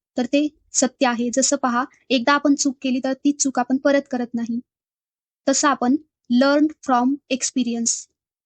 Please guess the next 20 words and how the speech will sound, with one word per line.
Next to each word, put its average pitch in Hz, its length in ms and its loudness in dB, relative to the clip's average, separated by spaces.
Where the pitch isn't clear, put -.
हा 277 160 -2
शब्द 254 240 -6
लक्षात 277 420 0
ठेवू 233 120 -10
शकतो. 240 340 -14
पुढचा 277 260 2
शब्द 233 220 -2
पाहूया. 233 340 -4
एक्सरसाइज, 254 760 0
ई 294 180 6
एक्स 302 300 0
ई 247 140 2
आर 254 180 0
सी 233 220 -4
आय 240 220 -2
एस 254 240 -2
ई, 233 120 -2
एक्सरसाइज 277 600 2
म्हणजे 240 260 0
प्रक्रिया 240 520 -2